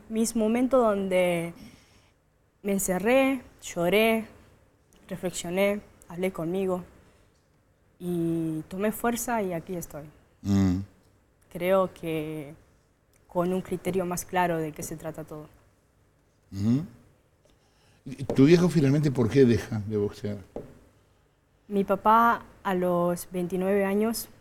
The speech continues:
Speaker 1: cuando estaba en su mejor momento,
Speaker 2: Nada, un
Speaker 1: ya
Speaker 2: chico, sí.
Speaker 1: casi convocado en la selección de Argentina amateur,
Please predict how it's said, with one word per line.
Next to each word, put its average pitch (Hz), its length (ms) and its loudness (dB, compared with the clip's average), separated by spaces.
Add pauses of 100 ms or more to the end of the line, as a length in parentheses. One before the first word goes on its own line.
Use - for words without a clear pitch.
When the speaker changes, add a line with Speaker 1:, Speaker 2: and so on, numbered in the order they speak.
(120)
Speaker 1:
cuando 175 220 -10
estaba 185 240 -8
en 180 60 -6
su - 140 -10
mejor 165 320 -4
momento, 175 520 -4 (420)
Speaker 2:
Nada, 101 340 -2
un 87 100 -6
Speaker 1:
ya 170 140 0
Speaker 2:
chico, 120 240 -2 (120)
sí. - 60 -20
Speaker 1:
casi 127 240 -10
convocado 170 500 -4
en 180 60 -4
la 170 80 -6
selección 160 420 -14
de 170 60 -6
Argentina 165 360 -8
amateur, 170 460 -6